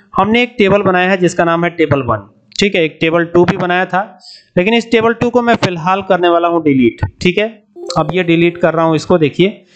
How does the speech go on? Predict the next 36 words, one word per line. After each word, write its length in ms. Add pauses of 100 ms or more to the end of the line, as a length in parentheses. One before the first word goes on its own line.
(220)
ये 120
डिलीट 340
कर 140
दिया। 140
टेबल 340
वन 200
के 100
अंदर 220
आपको 220
क्या-क्या 360
दिखाई 280
दे 140
रहा 100
है? 180
एक 200
तो 120
आईडी 240
दिखाई 300
दे 100
रही 180
है, 200 (320)
name 260
of 120
student 360
दिखाई 260
पड़ 220
रहा 120
है, 100
क्लास 320
दिखाई 260
पड़ 180
रहा 120
है 60
और 100
स्ट्रीम 440
दिखाई 260